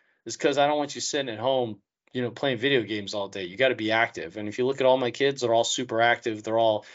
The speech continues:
engaged in something. They like to be outside. They like to do a lot of outdoor activities. And, uh,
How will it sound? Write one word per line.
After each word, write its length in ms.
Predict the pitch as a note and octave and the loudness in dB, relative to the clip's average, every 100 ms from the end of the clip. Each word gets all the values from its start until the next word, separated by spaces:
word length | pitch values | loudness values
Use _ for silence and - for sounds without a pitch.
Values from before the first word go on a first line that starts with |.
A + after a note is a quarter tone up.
| - - _ _ C#3+ | -20 -20 _ _ -2
engaged 560 | B2 A#2 A#2+ A2+ - | -2 2 2 2 -2
in 100 | A2+ | -4
something. 460 | A2 B2 A2+ A#2 A2 | 0 0 0 -4 -4
They 120 | G2+ | -2
like 200 | G#2 A#2+ | 0 0
to 80 | A#2 | -2
be 180 | A2+ A2 | 0 2
outside. 640 | G#2 - - A2 A2 G#2+ | 2 0 2 2 2 0
They 140 | G2+ F#2+ | -4 -2
like 280 | G#2+ A2+ | -2 -2
to 260 | - A2 F#2+ - - - _ | -2 -2 -4 -12 -20 -20 _
do 200 | A2 C3 | 0 6
a 40 | A#2+ | 6
lot 220 | A2 A2+ | 8 6
of 60 | G2+ | 4
outdoor 500 | A2+ A#2 B2+ A#2 A2 | 2 2 0 0 0
activities. 680 | - C#3+ C#3 D#3+ E3+ E3+ - - - - _ - | 0 0 4 4 4 0 -8 -18 -20 -20 _ 0
And, 400 | C3 C3 B2+ B2+ | 4 4 4 6
uh, 300 | B2+ A#2+ | 6 6